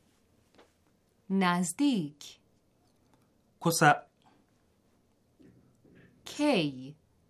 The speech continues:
Speaker 2: یوشی.
Speaker 1: شما می رسید.
Speaker 2: کو زاکو ایسا.
Speaker 1: برسیم.
Speaker 2: مو ایسو.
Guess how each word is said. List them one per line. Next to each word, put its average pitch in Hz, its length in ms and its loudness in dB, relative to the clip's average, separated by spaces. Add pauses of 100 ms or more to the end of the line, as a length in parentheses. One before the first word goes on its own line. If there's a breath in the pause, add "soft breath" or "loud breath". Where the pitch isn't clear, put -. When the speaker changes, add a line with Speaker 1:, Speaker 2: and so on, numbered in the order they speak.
(680)
Speaker 2:
یوشی. 127 600 0 (1800)
Speaker 1:
شما 170 480 -2
می 262 220 -2
رسید. 160 580 -4 (960)
Speaker 2:
کو 202 380 0 (280)
زاکو 170 400 -2
ایسا. 104 280 -4 (1500)
Speaker 1:
برسیم. 165 960 -2 (1300)
Speaker 2:
مو 127 220 -4
ایسو. 165 380 2